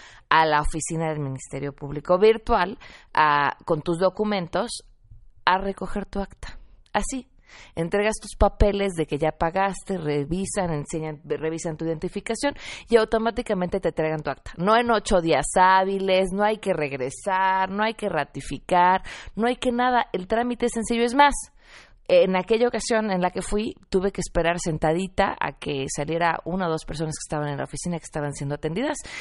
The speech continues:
y después tocó mi turno, me recibieron muy bien, muy rápido y me dieron mi documento. Les comparto esto porque creo que es bien importante que conozcamos cuáles son nuestros derechos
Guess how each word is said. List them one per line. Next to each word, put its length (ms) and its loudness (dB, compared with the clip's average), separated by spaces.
y 300 -4
después 380 -8
tocó 240 -10
mi 100 -6
turno, 340 -6
me 140 -4
recibieron 540 -4
muy 120 -4
bien, 220 -2
muy 140 -2
rápido 320 -4
y 40 -4
me 100 -4
dieron 260 -4
mi 100 -8
documento. 560 -14
Les 200 4
comparto 600 4
esto 640 4
porque 720 0
creo 160 2
que 100 -6
es 80 -6
bien 160 -2
importante 800 -6
que 140 -8
conozcamos 840 -4
cuáles 320 -4
son 120 -6
nuestros 340 -10
derechos 400 -8